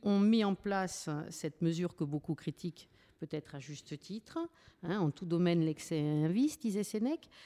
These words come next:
Mais aujourd'hui, la, la, la problématique, c'est que j-, on a les compagnies aériennes qui en pratique le maître. On a également des, des passeports verts, ça c'est le nom du passeport vaccinal en Israël,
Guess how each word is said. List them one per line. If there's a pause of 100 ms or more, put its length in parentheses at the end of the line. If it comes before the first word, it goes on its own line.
(220)
Mais
aujourd'hui,
la,
la,
la
problématique,
c'est
que (240)
j-, (240)
on
a
les
compagnies
aériennes
qui
en
pratique
le
maître. (580)
On
a
également
des,
des
passeports
verts,
ça
c'est
le
nom
du
passeport
vaccinal
en
Israël,